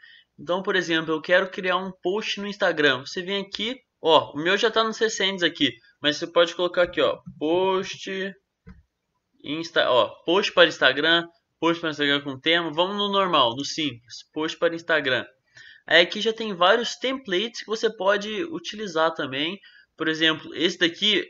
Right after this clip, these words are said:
é perfeito para aqueles posts de motivação, muito bom. Existem outros também, ó, vários e vários templates. Vamos começar, vamos pegar em branco agora, pra você ter uma noção de como é o design. Entrando aqui, o Canva, sempre que você entra, ele abre uma nova aba,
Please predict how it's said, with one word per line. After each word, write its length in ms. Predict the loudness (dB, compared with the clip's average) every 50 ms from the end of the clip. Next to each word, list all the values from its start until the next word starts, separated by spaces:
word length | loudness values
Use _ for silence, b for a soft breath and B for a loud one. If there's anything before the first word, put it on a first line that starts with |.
| _
é 100 | -2 -2
perfeito 840 | -2 -2 -4 _ 0 0 0 -2 -4 -4 -2 -2 0 -2 -2 -6 -10 -4
para 140 | -2 0 0
aqueles 360 | 0 -2 -4 -4 -6 -8 -8
posts 300 | -4 -4 -2 -2 -2 -6
de 80 | -8 -6
motivação, 920 | -6 -6 -6 -4 -2 0 0 0 -2 -4 -4 -4 -2 -2 -2 -4 -6 -12 -16
muito 480 | -12 -8 -4 -4 -2 -2 -4 -4 -8 -8
bom. 360 | -6 -4 -2 -2 -2 -4 -4 -8 _
Existem 400 | -16 -16 -6 -2 -2 -2 0 0
outros 380 | 0 0 2 0 0 -2 -6 -8
também, 340 | -8 -6 -4 -2 -2 0
ó, 140 | 0 0 0 -2 0 2
vários 440 | 6 6 8 6 6 4 2 -4
e 40 | -2
vários 300 | 2 4 4 4 4 0
templates. 500 | -4 -8 -8 -6 -4 -2 -2 -2 -2 -2
Vamos 220 | 0 0 0 0 -4
começar, 480 | -6 -4 -4 -4 -2 0 4 4 4 4
vamos 200 | 4 0 -2 -2
pegar 240 | -2 0 0 0 0
em 160 | 0 0 0
branco 340 | 0 2 2 0 0 -2 -4
agora, 440 | -4 -2 0 2 2 2 2 2 -2 B B B B B _
pra 160 | 2 2 2
você 200 | 2 0 -4 -4
ter 140 | -2 -2 -2
uma 140 | -2 -2
noção 280 | -4 -6 -6 -6 -6 -6
de 80 | -6 -6
como 280 | -6 -6 -4 0 2
é 40 | 2
o 80 | 2 2
design. 500 | 0 -4 0 4 4 4 4 4 0 -6 -12 _ _ _ _ -4
Entrando 420 | -2 -2 0 2 2 2 2 2
aqui, 260 | -4 -6 -6 -4 -4
o 80 | -4 -4
Canva, 360 | 0 2 4 4 4 4 2
sempre 320 | -2 -4 -8 -8 -8 -8
que 60 | -6 -6
você 240 | -6 -4 -4 -4
entra, 280 | -4 -4 -6 -6 -10 -10 -8
ele 180 | -4 0 4
abre 200 | 6 6 6 4
uma 100 | 2 0
nova 260 | 2 2 2 4 4 4
aba, 320 | 6 4 4 2 0 -4